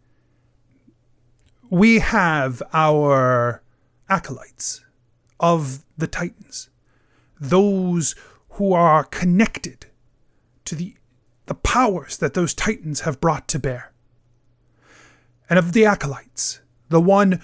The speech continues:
most connected to any given Titan is the Archon.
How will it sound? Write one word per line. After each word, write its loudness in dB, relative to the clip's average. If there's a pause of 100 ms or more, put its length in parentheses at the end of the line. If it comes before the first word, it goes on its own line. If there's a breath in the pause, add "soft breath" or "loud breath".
(160 loud breath)
most 2
connected -4 (720)
to -2
any 2
given 0
Titan -8 (800)
is -2
the 2
Archon. -2